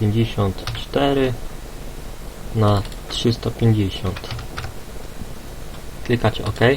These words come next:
Macie takie coś. Musicie pobrać jakąś tło, coś,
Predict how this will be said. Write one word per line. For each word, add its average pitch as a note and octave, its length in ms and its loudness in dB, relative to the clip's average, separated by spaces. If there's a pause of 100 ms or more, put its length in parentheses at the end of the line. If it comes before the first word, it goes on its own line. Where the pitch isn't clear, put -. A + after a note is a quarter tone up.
(2250)
Macie A#2 260 6
takie A#2+ 280 6
coś. A#2 420 4 (1600)
Musicie B2+ 320 6
pobrać A#2 680 4 (540)
jakąś - 480 4 (540)
tło, C3+ 340 10
coś, - 200 -6